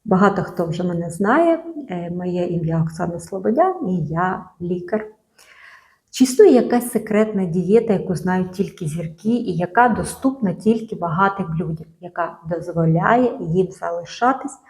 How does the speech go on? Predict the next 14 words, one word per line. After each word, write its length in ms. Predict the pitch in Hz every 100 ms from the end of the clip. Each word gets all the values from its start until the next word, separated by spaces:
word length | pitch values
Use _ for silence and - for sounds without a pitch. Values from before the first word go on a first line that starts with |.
| - _
гарними 580 | 151 170 202 240 240 220 -
до 180 | 160
похилого 580 | 160 170 - 190 185 165
віку? 380 | 156 151 - - _ _ _ - - - - -
Насправді 640 | 208 214 330 359 233 185 - - -
секрету 720 | - - 185 - 185 214 214 196
немає, 720 | 254 170 175 170 160 160 - - - _ _ _ _ _ _ _ _ _
але 320 | 185 190 233 240
є 380 | 175 160 202 202
реальність. 920 | 175 185 190 180 175 156 - - - _ -
Якщо 360 | 170 - -
хочеш 520 | - 220 214 214 - 185
виглядати 580 | 147 170 151 165 160
гарно, 600 | 160 165 208 285 - 339